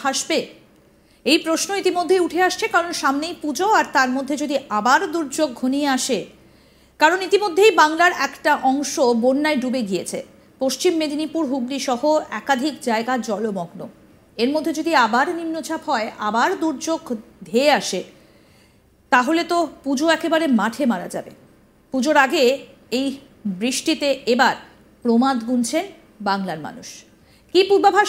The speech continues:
দিচ্ছে আবহাওয়া দফতর, কি পূর্বাভাস রয়েছে, আসুন এবার সেই বিষয়ে আপনাদেরকে বলি। আবহাওয়া দফতরের পূর্বাভাস, বাংলায় আবার দুর্যোগ, ফের নিম্নচাপ।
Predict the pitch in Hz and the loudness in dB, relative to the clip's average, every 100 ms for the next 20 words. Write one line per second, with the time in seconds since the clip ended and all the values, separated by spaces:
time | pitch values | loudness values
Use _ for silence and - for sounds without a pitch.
0 | - 392 - 453 - - - 247 311 302 | 2 0 0 -4 -6 -8 -4 0 2 2
1 | 302 330 359 - 302 302 285 285 302 285 | 0 -2 -6 -4 -4 -2 0 0 -2 0
2 | 294 233 427 - - _ 233 226 269 254 | -2 -2 -8 -10 -20 _ -4 -2 -2 -2
3 | 254 269 277 247 247 277 - 170 160 - | -2 -2 -2 -4 -4 -4 -6 -10 -12 -12
4 | 147 98 - _ _ _ _ _ _ _ | -14 -14 -18 _ _ _ _ _ _ _
5 | _ _ _ _ 247 247 392 427 415 427 | _ _ _ _ 0 4 4 4 0 -2
6 | 370 349 349 392 - 277 269 285 247 202 | 0 2 2 2 0 2 2 0 0 -2
7 | 185 165 - - - - - _ - - | -6 -10 -12 -16 -18 -20 -20 _ -12 0
8 | 269 254 202 170 151 - | 2 2 -2 -4 -10 -12